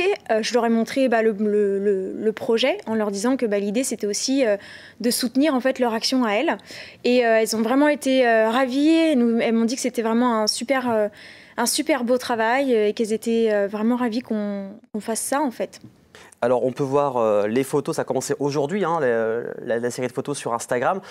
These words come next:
Speaker 2: euh, sur ta page Insta, donc, euh, Mia
Speaker 1: Oui.
Speaker 2: Eburn, et aussi sur Le Mans a du talent, également sur, euh,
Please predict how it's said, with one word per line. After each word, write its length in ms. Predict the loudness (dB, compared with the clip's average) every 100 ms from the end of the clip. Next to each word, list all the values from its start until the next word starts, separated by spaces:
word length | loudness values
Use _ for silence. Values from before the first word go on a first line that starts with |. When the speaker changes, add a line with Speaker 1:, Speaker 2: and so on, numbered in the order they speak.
| -18 -14 -2
Speaker 2:
euh, 200 | 0 0
sur 160 | -2
ta 100 | -4
page 180 | -4 -4
Insta, 300 | -4 -2 -4
donc, 280 | -4 -8 -4
euh, 100 | -2
Mia 160 | -2 -2
Speaker 1:
Oui. 80 |
Speaker 2:
Eburn, 240 | 0 -2 -2
et 20 |
aussi 220 | -6 -10
sur 180 | -10 -4
Le 140 | 0
Mans 180 | 0 -2
a 80 | -2
du 80 | -2
talent, 280 | 0 0 0
également 300 | 0 0 0
sur, 240 | -2 -2
euh, 100 | 0